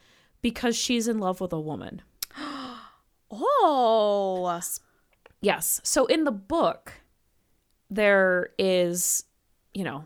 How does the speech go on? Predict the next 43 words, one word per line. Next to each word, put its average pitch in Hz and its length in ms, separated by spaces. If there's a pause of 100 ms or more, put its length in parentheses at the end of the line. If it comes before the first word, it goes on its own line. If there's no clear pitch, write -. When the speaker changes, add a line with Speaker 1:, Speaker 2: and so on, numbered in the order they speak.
(120)
Speaker 1:
representation 165 920
in 160 140
that 135 200
sense - 360
in 175 140
the 160 80
book. - 320 (500)
Speaker 2:
Mm-hmm. 226 140
Speaker 1:
Um, 214 340
and 214 120
I, 214 180
like 202 220
I 202 40
said, 156 180
I 160 60
can't - 280
remember 190 300
if 180 120
it 165 60
was 165 140
cut - 240
out 269 280
or 190 160
if 185 120
there's 175 200
just 175 180
a 160 60
mention 254 400
of 247 120
it 226 100
in 208 100
this 190 180
film, 190 340 (600)
but 254 420 (160)
Peg 277 380
Entwistle's 214 540
character 202 720
is 190 180
supposed - 560
to 175 60
be 156 340
a 165 40
lesbian. 202 520